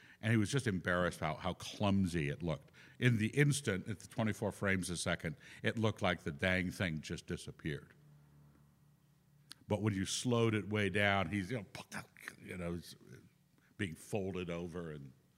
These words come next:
all sorts of things like that. Well, what is sleight of hand? Is to,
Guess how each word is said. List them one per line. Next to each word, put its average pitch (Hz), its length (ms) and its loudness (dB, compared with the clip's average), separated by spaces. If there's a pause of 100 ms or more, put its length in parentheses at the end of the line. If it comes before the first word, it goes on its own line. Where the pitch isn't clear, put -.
(140)
all 92 160 -4
sorts 85 320 -6
of 71 80 -12
things 69 280 -8
like 67 220 -8
that. 78 180 -6 (640)
Well, 185 100 0
what 254 140 4
is 247 100 2
sleight 107 400 2
of 101 80 -4
hand? 101 400 2
Is 120 180 2
to, 135 280 4